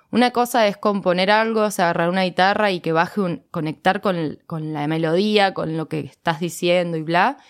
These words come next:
Otra cosa es cuando entras en el proceso, bueno, a ver, ¿cómo vamos a producir este tema?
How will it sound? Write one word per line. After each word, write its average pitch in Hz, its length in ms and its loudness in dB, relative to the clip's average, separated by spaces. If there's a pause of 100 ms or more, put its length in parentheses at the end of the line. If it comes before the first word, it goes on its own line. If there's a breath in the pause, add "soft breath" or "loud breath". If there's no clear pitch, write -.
(200 soft breath)
Otra 196 180 0
cosa 196 200 -2
es 208 40 -6
cuando 156 260 -2
entras 160 380 -4
en 160 220 -4
el 151 80 -8
proceso, 170 500 -4
bueno, 160 260 0
a 147 60 -2
ver, 170 220 -4 (400 soft breath)
¿cómo 196 220 0
vamos 196 200 2
a 196 100 0
producir 170 360 -2
este 185 240 -4
tema? 170 360 -2